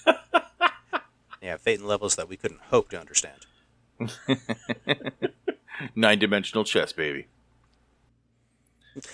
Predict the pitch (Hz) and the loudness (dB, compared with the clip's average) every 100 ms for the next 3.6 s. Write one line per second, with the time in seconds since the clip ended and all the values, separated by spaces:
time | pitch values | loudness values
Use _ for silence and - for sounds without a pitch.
0 | - 196 370 392 - 156 131 113 131 254 | 0 4 6 4 8 8 10 6 6 6
1 | 262 143 151 123 107 104 90 104 123 123 | 8 10 12 12 12 8 0 4 4 6
2 | 107 101 104 92 95 87 87 95 110 95 | 6 6 4 2 0 0 -2 2 2 4
3 | - - 90 90 85 85 | 2 2 2 0 -2 -8